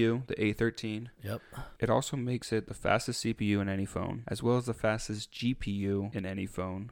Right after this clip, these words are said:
Speaker 1: which is gonna be good if you have the Apple Arcade.
Speaker 2: Yeah, yeah, being able to play games
Speaker 1: Being
Speaker 2: and
Speaker 1: able to
Speaker 2: not,
Speaker 1: play
Speaker 2: no,
Speaker 1: games.
Speaker 2: not being lagged up and
Speaker 1: Yep.
Speaker 2: things like that, yeah, for sure.
Speaker 1: And the games nowadays are getting so advanced, like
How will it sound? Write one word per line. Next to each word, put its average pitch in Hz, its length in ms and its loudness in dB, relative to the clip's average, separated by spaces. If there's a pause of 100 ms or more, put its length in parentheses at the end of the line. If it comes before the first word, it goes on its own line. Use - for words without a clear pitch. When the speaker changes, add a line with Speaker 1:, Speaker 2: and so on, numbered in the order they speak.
Speaker 1:
which - 160 -4
is 123 80 -8
gonna 139 160 0
be 131 140 2
good 139 400 0 (260)
if - 160 -4
you 117 80 4
have 110 260 4 (140)
the - 100 -8
Apple 104 240 0
Arcade. 95 540 -2
Speaker 2:
Yeah, 110 220 -4 (160)
yeah, 110 220 -2 (240)
being 113 180 -2
able 104 140 -2
to 101 40 -6
play - 180 -6
games 107 200 -4
Speaker 1:
Being 101 140 -2
Speaker 2:
and - 20 -4
Speaker 1:
able 104 140 4
to 104 80 4
Speaker 2:
not, - 40 -2
Speaker 1:
play 98 140 2
Speaker 2:
no, 104 80 0
Speaker 1:
games. 101 320 -2
Speaker 2:
not 107 240 -2
being 104 180 -4
lagged 110 320 -6
up 110 140 -6
and 107 80 -6
Speaker 1:
Yep. 107 80 0
Speaker 2:
things 98 120 -2
like 104 200 -4
that, 101 180 -4
yeah, 101 160 -10
for 107 160 -4
sure. 101 320 -6 (160)
Speaker 1:
And 98 320 -4
the 98 80 0
games 104 320 -2
nowadays 98 420 -2
are 98 60 -2
getting 98 220 -4
so 95 240 0
advanced, 101 500 -2
like - 160 -2